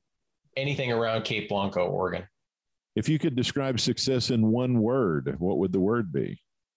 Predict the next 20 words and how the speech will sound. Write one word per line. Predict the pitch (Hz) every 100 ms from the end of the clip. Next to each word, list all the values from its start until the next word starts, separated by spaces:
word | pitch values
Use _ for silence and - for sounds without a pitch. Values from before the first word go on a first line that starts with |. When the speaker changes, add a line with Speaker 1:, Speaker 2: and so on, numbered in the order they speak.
| _ _ _ _ _ -
Speaker 1:
Persistence. | 113 113 104 98 92 - - _ _ _ _ _ _ - -
Speaker 2:
How | - 160 196
do |
you | 208 208
want | 190
to | 165
be | 165
remembered? | 151 135 143 160 147 - - - _ _ _ _ _ _ _
Speaker 1:
Somebody | 175 185 185 165
who | 160 147
was | 135 123 117 - - -
strong | - 117 127
in | 127
their | 131
faith, | 120 98 98 - - _ _ _ _ _ _ -
put | 127
their | 117
family | 123 113 120 107
first, | - 92 90 - - - _ _ _ _ _ -
and | 107 107 101